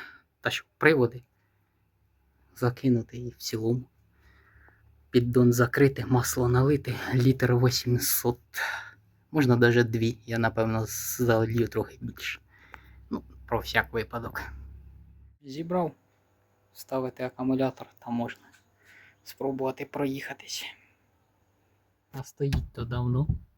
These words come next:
ще з часів тих самих гонок. Я вже і рах-, не скажу скільки.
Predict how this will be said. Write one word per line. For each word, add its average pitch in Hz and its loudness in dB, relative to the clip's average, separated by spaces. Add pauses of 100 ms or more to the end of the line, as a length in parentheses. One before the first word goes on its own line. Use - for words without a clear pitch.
ще - -2
з - 2
часів 123 -8
тих - -14
самих 120 2
гонок. 120 -2 (880)
Я 120 -8
вже 113 -6
і 113 -4
рах-, 113 -6 (240)
не 117 -6
скажу 117 -8
скільки. - -12